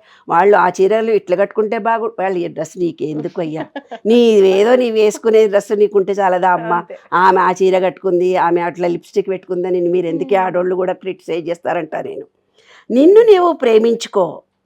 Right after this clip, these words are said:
Speaker 1: మనం పుట్టింది,
Speaker 2: మ్మ్.
Speaker 1: మనకు జీవితంలో భార్య ముఖ్యమా,
Speaker 2: మ్మ్.
Speaker 1: భర్త ముఖ్యమా? చూద్దాం, అనుకుందాం, ఒక, మనకు భర్త ముఖ్యమా, అమ్మ నాన్న ముఖ్యమా,
Speaker 2: మ్మ్.
Speaker 1: కొడుకులు ముఖ్యమా, ఆ,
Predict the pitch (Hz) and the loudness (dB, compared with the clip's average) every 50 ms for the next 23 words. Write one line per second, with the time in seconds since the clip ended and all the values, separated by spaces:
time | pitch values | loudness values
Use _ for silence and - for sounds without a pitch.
0 | _ _ 147 147 147 151 156 170 170 170 170 170 160 _ - 185 180 165 156 151 | _ _ -20 -18 -16 -12 -12 -10 -12 -12 -12 -16 -16 _ -8 -6 -6 -6 -8 -10
1 | 143 - _ _ _ _ _ 208 208 202 185 175 180 175 170 147 170 175 180 190 | -14 -18 _ _ _ _ _ -20 -14 -8 -6 -4 -4 -6 -6 -8 -6 -6 -6 -6
2 | 190 220 208 202 202 208 214 208 214 - _ _ _ _ 147 139 156 165 165 165 | -6 -6 -4 -4 -2 -2 -2 -2 -4 -6 _ _ _ _ -14 -10 -6 -4 -4 -2
3 | 170 190 202 202 190 190 - 170 160 160 170 180 220 254 _ _ _ _ _ _ | -2 -2 -2 -2 -4 -8 -10 -10 -10 -10 -10 -12 -14 -18 _ _ _ _ _ _
4 | _ 220 214 208 208 196 185 180 170 170 165 147 156 160 - - - 214 208 202 | _ -20 -20 -20 -20 -20 -20 -20 -20 _ -12 -10 -8 -8 -6 -4 -2 -2 -2 -2
5 | - - - 156 151 156 160 180 208 214 _ _ _ _ _ - - - - 262 | -4 -8 -10 -10 -8 -8 -10 -10 -14 -18 _ _ _ _ _ -18 -16 -8 -6 -4
6 | 302 277 330 302 226 208 226 220 247 254 214 180 156 - - 156 156 - _ - | -2 0 0 0 2 0 0 0 -2 -2 -2 -4 -6 -6 -6 -8 -8 -8 _ -6
7 | 180 180 190 175 160 170 - - - 220 226 214 - - 175 165 170 185 - _ | -4 -4 -4 -6 -8 -8 -2 0 0 0 0 -2 -6 -6 -6 -6 -6 -8 -10 _
8 | _ _ _ _ _ _ _ - - 160 170 214 - 494 233 226 220 208 190 175 | _ _ _ _ _ _ _ -6 -2 2 4 4 6 6 4 4 2 0 0 -2
9 | - - 170 160 165 170 202 - - - 208 214 220 220 214 202 - 190 202 233 | -4 -6 -6 -4 -4 -6 -8 -10 -16 -20 -20 -20 -20 -20 -16 -2 0 2 2 2
10 | 233 - 294 294 277 262 240 - - 202 180 175 170 180 220 269 277 _ _ _ | 2 0 0 2 2 0 -2 -2 -4 -4 -2 -2 -2 -4 -6 -10 -14 _ _ _
11 | _ _ _ _ _ _ _ - 214 285 | _ _ _ _ _ _ _ 0 0 0